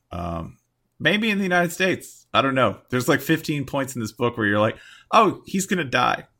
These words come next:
And this little dude who's a preacher who woke up one morning early, like, three in the morning, because God told him to, uh, end segregation, uh, doesn't die. It's astonishing. It'll really, like,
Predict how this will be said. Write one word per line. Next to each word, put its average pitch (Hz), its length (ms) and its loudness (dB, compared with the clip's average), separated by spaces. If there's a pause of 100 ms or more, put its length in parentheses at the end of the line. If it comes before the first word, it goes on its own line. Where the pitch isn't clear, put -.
(380)
And 107 180 0
this 101 140 -6
little 110 200 -2
dude 101 340 0
who's 92 200 -6
a 95 60 -10
preacher 107 460 -2
who 95 120 -4
woke 95 240 -2
up 95 160 -2
one 98 200 -2
morning 95 500 -4 (180)
early, 92 300 -2
like, 90 180 -6
three 98 180 -4
in 90 60 -2
the 92 60 -6
morning, 90 380 -6
because 90 260 -10
God 92 300 -4
told 95 240 -6
him 92 240 -6
to, 92 240 -8
uh, - 160 -6
end 98 200 -4
segregation, 95 600 -6 (640)
uh, 92 320 -2 (160)
doesn't 92 380 -2
die. - 380 -2 (180)
It's 110 160 -4
astonishing. 95 600 -4 (220)
It'll 139 220 6
really, 139 200 4
like, 107 220 4